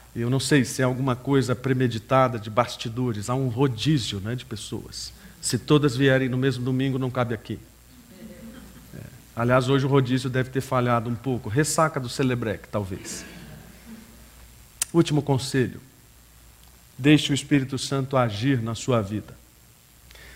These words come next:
Isso tem a ver com a encarnação de Cristo, isso tem a ver com anunciar às nações, isso tem a ver com glorificar a Cristo, isso tem a ver com justificado pelo Espírito.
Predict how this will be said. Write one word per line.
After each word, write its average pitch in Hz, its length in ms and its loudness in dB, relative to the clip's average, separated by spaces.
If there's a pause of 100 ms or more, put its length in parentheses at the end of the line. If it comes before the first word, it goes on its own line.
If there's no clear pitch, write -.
(180)
Isso 175 220 8
tem 185 260 8
a 160 60 10
ver 165 280 6
com 160 120 2
a 147 60 6
encarnação 147 640 2
de 139 100 -2
Cristo, 151 400 2
isso - 160 -6
tem 156 180 2
a 143 80 6
ver 139 260 4
com 143 120 0
anunciar 135 560 4
às 127 80 0
nações, 123 500 -2
isso 117 220 -8
tem 135 140 0
a 127 80 2
ver 123 160 4
com 123 180 -2
glorificar 123 640 2
a 117 60 2
Cristo, 123 420 -4
isso - 140 -10
tem 131 180 0
a 117 60 4
ver 123 180 0
com 120 180 -8
justificado 131 800 0
pelo 135 220 -4
Espírito. 120 580 -2